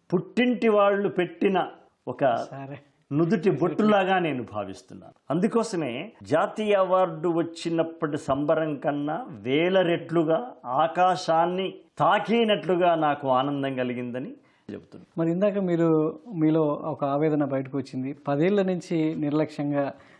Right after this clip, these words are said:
Speaker 2: నిర్లక్ష్యానికి గురయ్యాను కానీ నిరాశ పడలేదు, నిస్-, నిస్పృహకు గురి కావలేదు" అంటున్నారు.
Speaker 1: Hmm.
Speaker 2: So ఎందుకు పదేళ్లలో మిమ్మల్ని గత ప్రభుత్వం ఎందుకు గుర్తించలేదంటారు? దానికి ప్రధానంగా
Speaker 1: అంటే అది,
Speaker 2: కారణాలు ఏమని భావించవచ్చు?
Speaker 1: అది నా-, వాళ్ళకున్న, ఆ,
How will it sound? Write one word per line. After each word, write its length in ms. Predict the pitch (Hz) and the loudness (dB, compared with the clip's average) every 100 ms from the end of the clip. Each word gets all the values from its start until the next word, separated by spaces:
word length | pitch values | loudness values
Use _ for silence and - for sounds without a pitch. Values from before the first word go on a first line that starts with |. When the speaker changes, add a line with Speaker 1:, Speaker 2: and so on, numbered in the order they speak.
| - | -6
Speaker 2:
నిర్లక్ష్యానికి 540 | 147 175 170 185 165 160 | 0 0 0 -4 -4 -2
గురయ్యాను 400 | 151 160 156 143 | 0 2 2 2
కానీ 500 | 143 156 170 165 160 | -2 0 0 0 -2
నిరాశ 380 | 143 156 160 | 0 0 0
పడలేదు, 400 | 156 147 143 147 | -4 -4 -2 -2
నిస్-, 360 | 156 143 135 170 | 0 -2 -4 -2
నిస్పృహకు 420 | 147 - 165 160 | -2 0 -2 0
గురి 220 | 143 139 | -2 -2
కావలేదు" 380 | 135 131 131 131 | -2 -2 -2 -4
అంటున్నారు. 360 | 127 117 117 123 | -8 -10 -12 -8
Speaker 1:
Hmm. 120 | 117 | -10
Speaker 2:
So 340 | 104 - - | -10 -18 -2
ఎందుకు 200 | 202 294 | 0 0
పదేళ్లలో 580 | 294 165 165 190 185 180 | 0 0 2 2 2 2
మిమ్మల్ని 640 | 170 165 160 156 151 135 127 - - | 2 2 2 2 2 -2 -8 -16 -10
గత 140 | 143 139 139 143 143 | -8 -6 -8 -12 -10
ప్రభుత్వం 340 | 139 147 147 151 | -4 -4 -4 -4
ఎందుకు 220 | 147 160 | -4 -6
గుర్తించలేదంటారు? 880 | 143 139 151 151 143 143 131 135 139 | -8 -12 -10 -8 -6 -6 -8 -10 -8
దానికి 240 | 143 139 | -8 -8
ప్రధానంగా 680 | 143 143 170 170 165 156 139 - | -6 -6 -4 -4 -2 -4 -6 -10
Speaker 1:
అంటే 200 | 151 196 | -4 0
అది, 80 | 175 | 2
Speaker 2:
కారణాలు 320 | 208 220 202 | 2 2 2
ఏమని 220 | 190 190 | 2 0
భావించవచ్చు? 380 | 147 139 127 - | -4 -4 -4 -4
Speaker 1:
అది 160 | 160 196 | 0 2
నా-, 240 | 185 170 | 2 2
వాళ్ళకున్న, 500 | 156 160 160 180 170 156 147 139 135 131 - _ - | 4 2 2 2 2 2 2 2 0 -4 -14 _ -4
ఆ, 480 | 123 127 127 123 | 2 4 4 4